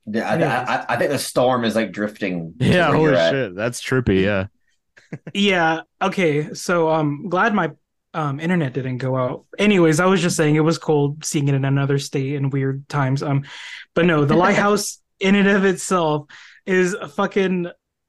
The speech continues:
Speaker 2: obviously, it's, it's brilliant. It's super unique. To me, there is nothing quite like it, even though I can see elements of The Shining, I can see elements of, like, Eraserhead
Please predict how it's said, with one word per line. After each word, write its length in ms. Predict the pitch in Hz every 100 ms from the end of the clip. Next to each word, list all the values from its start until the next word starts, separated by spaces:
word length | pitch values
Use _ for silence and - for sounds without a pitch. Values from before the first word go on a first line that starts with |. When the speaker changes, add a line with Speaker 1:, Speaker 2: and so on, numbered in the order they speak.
| -
Speaker 2:
obviously, 560 | 196 214 180 165 160 156
it's, 200 | 160 165 190
it's 180 | 170 151
brilliant. 500 | 175 180 151 135 143
It's 240 | 160 -
super 400 | - 190 185 185
unique. 680 | 180 180 170 156 147 147 - - - - - -
To 140 | - 175
me, 480 | 175 214 214 180 165
there 340 | 165 165 170
is 180 | 160 156
nothing 280 | 160 170 156
quite 280 | 175 156
like 300 | 147 156 156
it, 160 | 147 135
even 320 | 175 165 170
though 200 | 170 156
I 80 | 147
can 160 | 147 147
see 240 | - 156
elements 520 | 147 147 143 147 143
of 100 | 123
The 80 | 123
Shining, 540 | - 160 156 147 147 143
I 60 |
can 140 | 139 135
see 140 | 143
elements 360 | 135 135 135 131
of, 120 | 117
like, 200 | 123 117
Eraserhead 1000 | 117 127 156 - 151 143 143 139 131 143